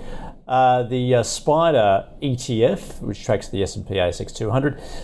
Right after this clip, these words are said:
uh, Vanguard U S Total Market Shares Index E T F, and Bapcor. Now, we're gonna begin with our stock of the day. It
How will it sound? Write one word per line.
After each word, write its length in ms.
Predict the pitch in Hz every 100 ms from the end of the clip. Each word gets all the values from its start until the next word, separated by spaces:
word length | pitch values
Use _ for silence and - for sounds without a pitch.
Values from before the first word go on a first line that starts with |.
| - -
uh, 140 | 127
Vanguard 580 | 120 165 156 131 120 117
U 140 | 123
S 100 | 110
Total 240 | - 139 127
Market 380 | 123 127 131
Shares 340 | - 190 208 151
Index 540 | 117 92 87 - - -
E 180 | 123 104
T 280 | - 107
F, 260 | 113 123 - -
and 400 | 143 117 104 - -
Bapcor. 840 | 101 120 - - - 117 98 - - -
Now, 260 | - 160 160
we're 120 | 160
gonna 140 | 180 285
begin 200 | 269 190
with 140 | 165
our 80 | 127
stock 280 | - 170 143
of 60 |
the 60 | 120
day. 480 | 120 139 117 87 -
It 240 | 151 156